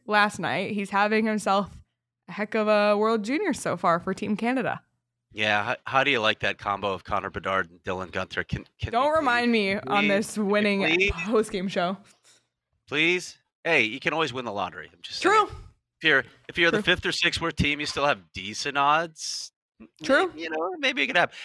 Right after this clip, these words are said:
Speaker 2: I mean, it happens for the Blackhawks. They get to jump up and get Patrick Kane. So
Speaker 1: Bedard
Speaker 2: why can't it happen for the Coyotes?
Speaker 1: Guenther from Bedard,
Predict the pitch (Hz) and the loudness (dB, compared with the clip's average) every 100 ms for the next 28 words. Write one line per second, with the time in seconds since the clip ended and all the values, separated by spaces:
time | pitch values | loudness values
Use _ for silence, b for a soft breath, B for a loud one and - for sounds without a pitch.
0 | - 208 175 143 139 139 127 117 104 95 | 0 4 4 2 0 0 -4 -6 -6 0
1 | 107 180 - 135 - - 131 208 - 110 | 2 2 4 2 0 -4 -4 -6 -6 -4
2 | 101 107 104 104 107 113 95 107 - 113 | -2 -4 -6 -6 -2 0 0 -2 -2 0
3 | 185 170 160 160 262 262 240 277 294 - | 0 -2 -4 0 0 2 2 2 0 0
4 | 208 - 208 208 180 147 147 160 180 214 | -2 0 -2 -2 0 0 0 -4 -4 2
5 | 226 240 208 269 285 339 392 415 381 359 | 4 2 2 2 4 4 4 2 4 2
6 | 277 262 220 233 214 196 185 | 4 2 4 4 4 4 2